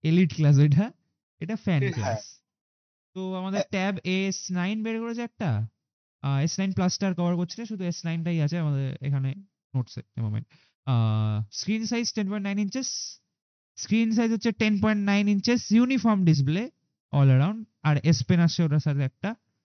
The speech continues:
Speaker 1: আইপিএস ডিস-, এলসিডি প্যানেল, ঠিক আছে, আর নাইনটি হার্টসের রিফ্রেশ, আর রিফ্রেশ রেট, আহ, স্ট্যান্ডার্ড আছে ট্যাবলেটের জন্য। তো আর আমাদের প্রসেসর হচ্ছে ফাইভ ন্যানোমিটারের
Speaker 3: Exynos।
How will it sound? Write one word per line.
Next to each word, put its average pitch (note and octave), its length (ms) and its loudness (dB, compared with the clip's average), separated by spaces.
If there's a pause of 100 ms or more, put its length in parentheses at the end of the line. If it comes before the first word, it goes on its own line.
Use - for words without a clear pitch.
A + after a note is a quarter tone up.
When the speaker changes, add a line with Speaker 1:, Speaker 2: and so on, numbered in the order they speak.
(420)
Speaker 1:
আইপিএস F#3 500 4
ডিস-, E3+ 240 4
এলসিডি E3+ 440 4
প্যানেল, G3 360 2 (720)
ঠিক B2 160 2
আছে, C#3+ 220 2
আর E3+ 240 2
নাইনটি E3 340 6
হার্টসের E3 300 8
রিফ্রেশ, A#2 440 4
আর G#2+ 120 2 (200)
রিফ্রেশ B2 340 6
রেট, G#2 120 0 (840)
আহ, A#3+ 140 -6
স্ট্যান্ডার্ড F#3+ 480 0
আছে E3+ 180 2
ট্যাবলেটের C3 520 4
জন্য। G#2 340 -2 (1000)
তো C#3+ 80 2 (380)
আর C#3 140 8
আমাদের C#3+ 500 6
প্রসেসর D#3 640 4
হচ্ছে E3+ 260 4 (600)
ফাইভ D#3 200 6
ন্যানোমিটারের E3+ 680 6
Speaker 3:
Exynos। E3+ 380 -2